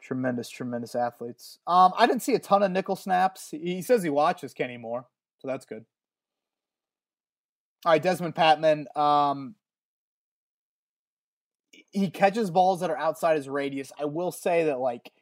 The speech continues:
it's not the most natural looking catcher of the football. And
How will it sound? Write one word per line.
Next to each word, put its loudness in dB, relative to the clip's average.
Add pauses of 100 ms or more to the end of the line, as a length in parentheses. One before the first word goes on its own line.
(160)
it's -8
not 2
the -4
most -6
natural -6
looking -12
catcher -12 (880)
of 2
the -8
football. -12 (800)
And -2